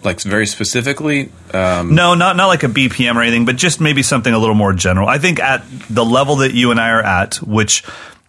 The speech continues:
Speaker 2: I don't even think of it as a level. I think of it more as when you've played as long as we have,
Speaker 1: Mm-hmm.
Speaker 2: little goals like, "I'm trying to get my singles up five B P M." That's, that's kinda past me by now. I'm not, I, I don't think like that, but I do sit down at the kit and wish for certain things to be improved.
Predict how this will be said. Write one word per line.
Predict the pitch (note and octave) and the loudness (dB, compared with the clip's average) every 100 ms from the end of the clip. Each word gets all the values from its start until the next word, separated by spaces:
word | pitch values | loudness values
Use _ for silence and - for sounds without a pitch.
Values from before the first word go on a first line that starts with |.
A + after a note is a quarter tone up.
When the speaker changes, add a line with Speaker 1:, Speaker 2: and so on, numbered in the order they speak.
| - | -4
Speaker 2:
I | |
don't | A#2+ B2+ | 0 2
even | A2 | 2
think | G#2+ | 0
of | F#2+ | 0
it | |
as | F2+ D#2+ | 0 0
a | |
level. | D#2+ F#2 E2+ | 0 2 2
I | E2+ | 2
think | F2+ | 0
of | F2+ | 0
it | |
more | F2+ F#2 | 2 2
as | F2 E2+ - | 2 0 0
when | G2 | 2
you've | F#2 F2 | 2 0
played | - A#2 A2+ | -2 -2 0
as | G#2 G2+ | 0 0
long | G2 | 0
as | F2+ F2 | 0 0
we | F2 | -2
have, | D#2+ D#2 E2+ | 0 -2 0
Speaker 1:
Mm-hmm. | G#2+ F#2+ F#2+ - - - - - - | 0 -2 -4 -8 -20 -20 -20 -6 0
Speaker 2:
little | A#2+ C#3 D3 C3+ | 2 4 4 2
goals | A#2 A#2 A2 G#2 | 2 2 2 2
like, | G2+ G2 | 0 0
"I'm | G2+ | -2
trying | F#2+ A2 | 0 0
to | G2 | 0
get | G#2+ | 0
my | G2 F#2 | 0 0
singles | - G#2 G2 F2+ | 0 2 2 2
up | F#2+ | 0
five | - F#2+ | 0 0
B | F#2 | -2
P | F2 F2+ | -2 0
M." | |
That's, | G#2+ A#2 - | 2 0 -2
that's | - B2 G#2+ | -4 -4 -4
kinda | - A2+ F2 | -2 -4 -4
past | - E2 D#2+ D#2+ | -2 -2 -2 -6
me | D#2 | -6
by | D#2 D#2 | -4 -4
now. | D#2+ D#2 | -2 0
I'm | F2+ | 0
not, | E2 | 0
I, | G#2+ A2+ | 0 0
I | |
don't | B2 A2 | -2 -2
think | - G2 | -2 -2
like | G#2 G2+ | -2 -2
that, | G#2+ G#2+ - - - _ _ - | -2 -2 -8 -20 -20 _ _ 0
but | A#2 | 2
I | A2+ | 2
do | G#2+ F#2 A#2+ C3 | -2 0 0 2
sit | - A#2+ A#2 | 2 0 0
down | A2 | -2
at | G2 | -2
the | F2+ | -4
kit | - B2+ A2 | -4 -4 -2
and | F#2 F#2 | 0 0
wish | G#2 G#2+ - | 2 0 -2
for | A2 F#2 F2 | 0 0 0
certain | - - A#2 F#2+ | -2 -2 0 -2
things | F#2+ F2+ | 0 0
to | - | 0
be | F2+ E2 | 0 -2
improved. | E2 - B2+ G2 F2+ E2 | -4 -2 0 2 0 -2